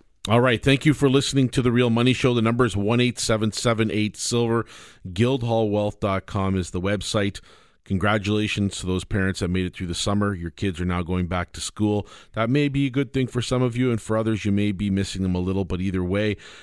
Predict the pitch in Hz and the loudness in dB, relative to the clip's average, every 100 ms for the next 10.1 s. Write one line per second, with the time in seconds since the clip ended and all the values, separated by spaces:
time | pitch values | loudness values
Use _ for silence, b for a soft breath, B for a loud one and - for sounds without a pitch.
0 | B 95 - - 113 127 131 127 131 117 | B -6 -6 -4 0 2 2 0 -2 0
1 | - 101 110 101 101 - 85 78 - b | 0 0 2 2 0 -2 -2 -4 -12 b
2 | b - 117 113 127 120 - 127 117 107 | b -2 -2 0 -2 -2 -2 -2 0 0
3 | 101 101 - 80 98 98 101 98 85 98 | 0 -4 -6 -6 -2 0 0 -4 -4 -2
4 | 101 92 95 87 92 92 - 98 95 B | -2 -2 -4 -4 -4 -4 -2 -2 -2 B
5 | B B - 113 120 120 - 101 95 95 | B B 0 0 2 -2 -2 -2 0 0
6 | - B - - 110 120 110 117 110 110 | -4 B -4 2 2 2 0 2 2 2
7 | 104 95 95 92 - B B 90 87 90 | 0 0 0 -2 -8 B B -4 -2 0
8 | 113 - - 104 101 101 98 - - 90 | 0 -2 0 0 2 0 0 -4 -4 -2
9 | 92 - 95 - 98 95 92 92 90 82 | -2 0 -2 -2 -2 0 0 2 2 0
10 | 78 | -2